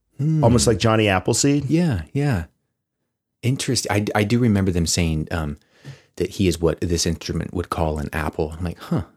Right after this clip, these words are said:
Speaker 1: I haven't heard that one before." I mean, I know the intent. I know what they meant, but I hadn't heard
Speaker 2: It's
Speaker 1: it.
Speaker 2: like, uh, the Confederation recognizes a few forms of their influence on third density. One is, uh,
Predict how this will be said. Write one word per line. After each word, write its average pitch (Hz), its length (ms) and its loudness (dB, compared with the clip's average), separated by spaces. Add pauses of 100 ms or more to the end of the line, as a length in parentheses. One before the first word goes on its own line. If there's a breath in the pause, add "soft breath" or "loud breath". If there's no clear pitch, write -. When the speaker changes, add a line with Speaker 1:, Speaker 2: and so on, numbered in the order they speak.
(140)
Speaker 1:
I 90 180 -2
haven't 87 220 -2
heard 113 160 0
that 87 160 -4
one 78 140 -2
before." 71 460 -4
I 104 120 2
mean, 90 160 0
I 78 60 0
know 85 180 2
the 82 140 -2
intent. 78 380 -4
I 95 60 -4
know 78 120 -2
what 76 120 -8
they 76 100 -2
meant, 73 340 -6
but - 180 -6 (680)
I - 180 -10
hadn't 90 160 0
heard 117 80 4
Speaker 2:
It's 90 100 2
Speaker 1:
it. 151 40 0
Speaker 2:
like, 170 220 2
uh, 131 380 2 (160)
the - 180 -2
Confederation 110 1000 2
recognizes 95 720 -2
a 101 60 -4
few 151 320 -4
forms 107 480 -2
of 101 140 -4
their 98 160 0
influence 98 880 -4
on 95 180 0
third 92 280 0
density. - 540 -6 (420 loud breath)
One 131 260 4
is, 104 380 2
uh, 85 460 0